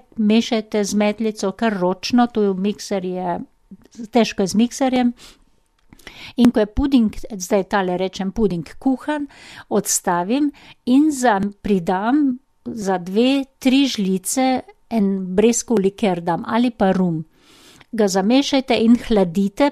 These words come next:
pa velikokrat vmes pomešajte, da se ohlaja. E, oziroma takoj, zdaj ko ste, pardon, zamešali aromo,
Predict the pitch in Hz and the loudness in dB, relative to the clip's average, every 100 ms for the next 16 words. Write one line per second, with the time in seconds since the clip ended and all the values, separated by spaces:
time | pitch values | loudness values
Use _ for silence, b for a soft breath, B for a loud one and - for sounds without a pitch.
0 | - 190 180 190 262 294 302 285 233 226 | 0 -2 0 0 -2 -2 -4 -2 -2 0
1 | 214 208 220 - 190 180 180 - 269 - | 0 0 -2 -2 -2 0 -2 0 -2 0
2 | 240 214 202 - 226 214 196 - 175 165 | -2 0 -2 -2 -4 -2 -4 -2 -2 -2
3 | 175 175 _ B B B B B - 214 | -6 -10 _ B B B B B -6 -4
4 | 190 196 233 226 202 170 - 180 - 262 | -4 -4 0 0 0 -4 -4 -6 -4 0
5 | 294 311 - 196 208 202 208 - 190 175 | 2 0 -4 -2 -2 0 -4 -2 -4 -4
6 | - 190 196 202 185 B B B - 190 | -4 -4 -2 -4 -4 B B B -10 -4
7 | 202 208 247 247 240 190 180 185 - 180 | -2 0 -2 -2 -4 -2 -4 -6 -2 -2
8 | 175 180 214 285 285 | 0 0 2 2 2